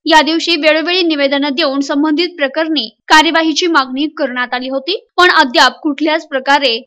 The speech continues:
संबंधित आर्थिक लूटवर तसेच सीमा तपासणी नाक्यावरील अधिकाऱ्यांवर कारवाई करण्यात आली नाहीये.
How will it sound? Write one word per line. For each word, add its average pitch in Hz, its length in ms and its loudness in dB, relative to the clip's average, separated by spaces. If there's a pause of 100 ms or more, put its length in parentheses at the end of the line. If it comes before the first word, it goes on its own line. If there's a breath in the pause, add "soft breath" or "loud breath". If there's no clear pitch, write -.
संबंधित 330 600 2 (100)
आर्थिक 277 420 0
लूटवर 269 540 0 (240)
तसेच 302 300 -6
सीमा 294 320 0
तपासणी 294 480 -2
नाक्यावरील 285 580 0
अधिकाऱ्यांवर 285 840 0
कारवाई 262 440 2
करण्यात 254 420 -6
आली 247 140 -6
नाहीये. 254 340 -4